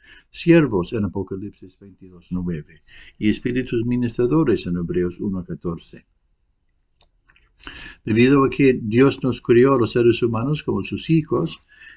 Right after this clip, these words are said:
y nos dio dominio sobre toda la creación, también debemos gobernar sobre los ángeles. Estudiemos. El mundo angélico y fenómenos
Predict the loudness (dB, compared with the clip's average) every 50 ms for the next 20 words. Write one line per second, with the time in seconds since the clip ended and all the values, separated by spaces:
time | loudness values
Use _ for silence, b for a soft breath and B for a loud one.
0 | B B -4 -2 0 2 0 0 0 0 2 2 2 2 0 2 4 4 4 6
1 | 6 4 2 2 2 2 2 2 4 4 2 2 2 0 0 0 0 -4 -6 -8
2 | -10 -10 -6 -4 -4 -4 -6 -6 -4 -2 0 0 0 -2 -4 -6 _ _ b b
3 | b b b b _ -6 -4 -4 -2 0 0 0 0 0 0 0 0 -2 -2 -4
4 | -4 -6 -6 -4 -4 -2 -2 -2 -2 -2 -4 -4 -4 -6 -6 -2 0 0 2 2
5 | 2 0 0 0 -2 -2 -4 -4 -6 -6 -8 _ _ _ _ _ _ -20 -20 -20
6 | -20 _ _ _ _ _ _ _ _ _ _ _ _ -18 -10 -4 -2 -2 0 0
7 | -4 -6 -8 -12 -14 -16 -18 -20 _ _ _ _ _ _ _ _ b b b b
8 | b b b b b b b b b b b b -2 0 2 4 4 4 2 2
9 | 2 0 0 0 0 0 0 0 0 0 0 -2 -2 -2 -2 -2 -4 -6 -6 -4
10 | -4 -2 -2 -2 -2 -2 -2 -4 -4 -6 -6 -8 -12 -18 _